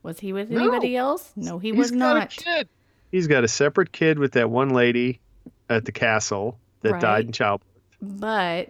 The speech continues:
Speaker 1: he can't do anything about that kid 'cause that kid can't know that he's his dad.
Speaker 2: I think that kid will know eventually.
Speaker 1: Oh, that kid will know eventually. But right now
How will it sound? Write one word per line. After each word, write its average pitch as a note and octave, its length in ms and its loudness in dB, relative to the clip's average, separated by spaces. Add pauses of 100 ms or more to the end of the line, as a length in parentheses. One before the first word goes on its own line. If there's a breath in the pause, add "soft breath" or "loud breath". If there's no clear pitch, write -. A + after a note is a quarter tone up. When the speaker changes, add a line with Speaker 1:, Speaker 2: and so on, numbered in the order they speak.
(140)
Speaker 1:
he - 200 -10
can't G#3 280 -8
do A3 140 -4
anything F3 340 -6
about D#3 220 -6
that - 180 -6
kid C#3+ 240 -8
'cause D#3+ 180 -10
that D#3 220 -8
kid F#3+ 240 -12
can't D#3+ 260 -8
know D3+ 300 -2
that - 140 -10
he's D3+ 260 -10
his C#3+ 200 -12
dad. D#3 420 -10 (1040)
Speaker 2:
I G2+ 120 -4
think G2 220 -6
that F#2+ 160 -2
kid - 200 -4
will F2 100 -6
know F2+ 240 -6
eventually. C3+ 500 -4
Speaker 1:
Oh, - 120 -8
that F3 200 -4
kid C#3+ 160 -6
will - 100 -8
know C3+ 220 -6
eventually. D#3 560 -10
But G#3 480 0
right F#3 300 -4
now F3 560 -4